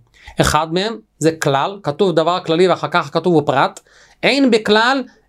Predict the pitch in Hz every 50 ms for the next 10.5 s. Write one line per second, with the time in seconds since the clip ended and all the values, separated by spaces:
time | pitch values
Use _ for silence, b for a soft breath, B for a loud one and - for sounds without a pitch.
0 | B - 208 269 277 254 226 220 214 202 208 - 202 185 175 - 143 123 113 107
1 | - - _ _ _ _ _ _ - 139 156 170 180 170 165 160 170 180 208 -
2 | b b b b b 151 156 233 240 240 220 214 214 - 208 202 214 226 220 226
3 | 214 214 214 175 156 151 151 165 185 170 - _ - 147 147 165 175 175 - 180
4 | 170 - - 202 185 185 165 170 175 175 170 160 151 165 175 180 165 151 151 160
5 | 147 143 143 165 165 139 123 110 - 151 160 - - - - _ _ _ _ _
6 | _ B B B B B 147 143 143 160 208 240 233 190 175 175 180 180 - _
7 | _ _ _ _ _ _ _ _ _ _ - - 127 127 - 139 143 160 160 175
8 | 165 - 151 170 196 220 233 214 - 131 127 127 127 - 147 143 151 160 156 156
9 | - 156 160 165 165 - 175 160 156 151 160 240 254 240 - 151 143 - - 143
10 | 143 - 170 170 170 185 180 160 220 254